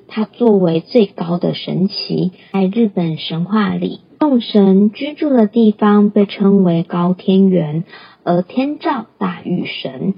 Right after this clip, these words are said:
也就是在高天原中地位最高的神。在和天照大御神相关的神话当中，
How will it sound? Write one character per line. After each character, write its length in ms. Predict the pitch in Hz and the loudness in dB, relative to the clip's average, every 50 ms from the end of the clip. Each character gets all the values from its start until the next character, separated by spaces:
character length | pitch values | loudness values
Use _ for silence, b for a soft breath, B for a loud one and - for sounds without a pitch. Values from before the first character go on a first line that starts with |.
| B B B _ _ _ _ _ _ - | B B B _ _ _ _ _ _ 0
也 220 | 190 202 196 185 | 2 4 4 4
就 300 | 180 - 294 311 302 285 | 2 0 0 0 0 -2
是 240 | - - 277 240 220 | -4 -4 -4 -2 0
在 220 | 220 226 208 202 | 0 2 2 0
高 240 | 196 - 196 190 196 | 0 0 0 0 0
天 260 | 190 - 202 202 196 | 0 2 2 4 4
原 280 | 190 185 180 175 175 180 | 4 2 2 2 0 0
中 420 | 180 202 202 202 208 208 214 208 | 0 2 2 4 4 4 2 2
地 280 | 208 - 226 208 196 190 | 0 2 4 4 4 6
位 280 | 190 190 202 196 185 | 4 4 4 4 2
最 340 | 180 185 _ - - 247 208 | 0 -2 _ -2 0 2 2
高 400 | 196 - _ - 202 196 208 220 | 0 -2 _ -2 0 2 2 2
的 120 | 220 208 190 | 0 -2 -4
神。 540 | - - - - - - - - 208 247 - _ _ _ | -4 -6 -8 -8 -8 -8 -2 0 0 0 0 _ _ _
在 180 | - 247 240 226 | -2 -2 -2 -2
和 420 | 220 - - 240 240 226 220 208 208 | -4 -6 -4 -2 0 2 2 2 0
天 280 | - - 262 285 302 | 0 -2 -2 -2 0
照 240 | 311 330 294 269 247 | -2 0 0 0 -2
大 300 | 240 - 254 240 220 220 | -2 -2 -2 0 0 2
御 180 | 226 233 240 220 | 2 2 2 0
神 400 | 208 - - 196 185 185 180 180 | 0 0 0 0 2 2 2 0
相 300 | - - 190 185 190 190 | 0 0 0 0 0 0
关 340 | - 185 180 190 190 190 190 | 0 0 2 2 2 2 2
的 160 | 202 185 185 | 2 0 0
神 220 | - - 180 175 175 | -2 -4 -4 -2 -2
话 200 | 190 190 190 190 | -2 -2 -2 -2
当 340 | - 190 185 202 208 214 | -2 0 2 2 2 0
中， 280 | - - 240 247 262 285 | 0 -2 -2 -2 -4 -6